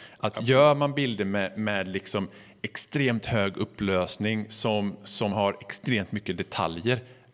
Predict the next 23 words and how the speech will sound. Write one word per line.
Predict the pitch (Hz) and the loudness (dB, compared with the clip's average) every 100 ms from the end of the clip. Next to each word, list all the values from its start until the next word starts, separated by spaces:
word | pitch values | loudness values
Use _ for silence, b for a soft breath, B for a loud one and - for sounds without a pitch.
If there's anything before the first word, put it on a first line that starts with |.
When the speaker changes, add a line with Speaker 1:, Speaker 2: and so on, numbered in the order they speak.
| _ - | _ -4
Speaker 1:
ja, | 123 | 0
men | 113 | 0
då | 101 | 0
kan | - 107 95 | -2 -2 -4
du | |
få | - 90 | -6 -6
fram | - 85 - - - 147 | -4 -4 -6 -14 -8 -6
ännu | 113 101 101 139 | -2 0 2 2
mer | 131 90 - | 2 0 0
av | 87 69 | 0 0
att, | - - - | -2 -8 -10
att | - - | -10 -10
skärpa | - - 160 151 - - | -12 -2 0 0 0 0
det | 104 | 0
rätt, | - - | -2 -4
så | - | -6
att | 82 | -2
säga. | 92 - B B B - | -2 -2 B B B -2
Ehm, | 107 98 95 92 B B B B - | 2 4 2 -2 B B B B 2
men | 117 127 | 6 6
du | 120 | 4
kan | 131 131 | 4 2
också | - - 95 | 2 0 0